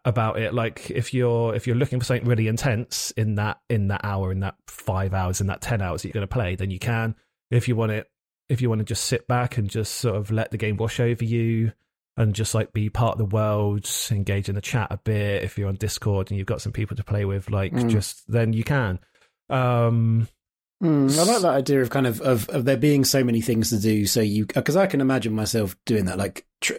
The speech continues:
Speaker 2: sampling different things and then just picking a couple of things or even just a thing to go really deep on and, and yeah, and provide that. It, it reminds me a little bit of the way,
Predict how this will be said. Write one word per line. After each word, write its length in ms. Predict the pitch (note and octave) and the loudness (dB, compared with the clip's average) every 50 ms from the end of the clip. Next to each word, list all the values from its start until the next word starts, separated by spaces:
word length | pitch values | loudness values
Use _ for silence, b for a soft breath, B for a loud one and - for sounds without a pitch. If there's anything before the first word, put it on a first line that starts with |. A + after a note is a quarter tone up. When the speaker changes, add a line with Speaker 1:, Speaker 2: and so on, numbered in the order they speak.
| _ - | _ -6
Speaker 2:
sampling 580 | - - - E3 D#3 C#3+ A#2+ G#2 F#2+ F#2 F#2 F2 | -4 0 2 2 2 2 2 0 -2 -4 -4 -4
different 280 | F2+ F2+ - G2 E2 - | -6 -8 -8 -8 -8 -6
things 460 | G2 F2+ F2 F2 E2+ F2 - - - b b b b b b b b b b b _ _ - | -6 -4 -4 -4 -4 -4 -4 -4 -6 b b b b b b b b b b b _ _ -4
and 140 | - B2+ B2+ | -2 0 2
then 100 | B2+ B2 | 2 2
just 160 | A2+ A#2+ A#2 - | 2 0 0 0
picking 300 | - B2 - A#2+ A2+ A2 | 0 0 2 2 2 2
a 80 | G#2 | 0
couple 360 | G2 - - B2 A#2 - G2+ | 0 -2 -2 -2 0 0 -2
of 80 | G2 F#2 | -2 -2
things 260 | - G2+ F#2 F#2 F#2 F2+ | 0 0 2 2 2 2
or 100 | F#2+ G#2 | 2 2
even 140 | F#2+ F#2 | 2 2
just 140 | F2 F2+ - - | 0 -2 -4 -2
a 180 | F#2 G#2 G2+ | 0 0 2
thing 440 | F#2+ - G2 E2+ E2 D#2+ E2 E2 - _ _ _ _ _ _ _ _ | 0 0 -2 -4 -4 -2 -4 -4 -6 _ _ _ _ _ _ _ _
to 140 | - - A#2+ | -2 -2 -2
go 260 | F#2 - - A#2 A2 | 0 0 2 2 2
really 360 | G#2 G2+ G2 G#2+ G#2 G2 G2 F#2+ | 2 2 2 0 0 0 0 0
deep 280 | F#2+ G#2+ G2+ F#2+ - | 0 0 0 0 0
on 300 | F2+ D#2+ D#2+ D#2+ E2+ - - - | -2 -4 -4 -4 -6 -6 -4 -2
and, 340 | A2 G#2+ G#2+ G#2+ G2 - - - | 0 0 2 0 0 -2 -2 0
and 160 | C#3 C3 C3+ | 2 4 4
yeah, 220 | D3+ C#3 G2+ F#2 | 4 4 2 0
and 120 | F#2+ F#2 F2 | -2 -2 -2
provide 440 | - A2+ F#2 A2+ A2 A2 G#2+ F#2+ - | -2 -2 0 2 2 2 2 2 0
that. 120 | A2 B2 | 0 0
It, 140 | D3 D#3+ - | 2 2 2
it 180 | F3+ F#3+ - - F#3 | 2 2 0 -2 0
reminds 380 | D#3 D#3+ E3+ F#3+ A3 A3+ F3+ E3 | 2 2 4 4 4 2 2 2
me 60 | D3 | 2
a 20 | |
little 260 | C3 C3 D#3+ D#3+ B2+ | 2 4 2 2 0
bit 200 | G#2 A2 G2+ G2 | 0 0 0 0
of 100 | G2+ F#2 | 0 0
the 80 | - G#2+ | 0 0
way, 640 | F#2+ G#2 G2+ G2+ G2 G2 G2 G2 G2 G2+ G#2 - | 2 2 2 4 4 4 4 4 2 2 0 -2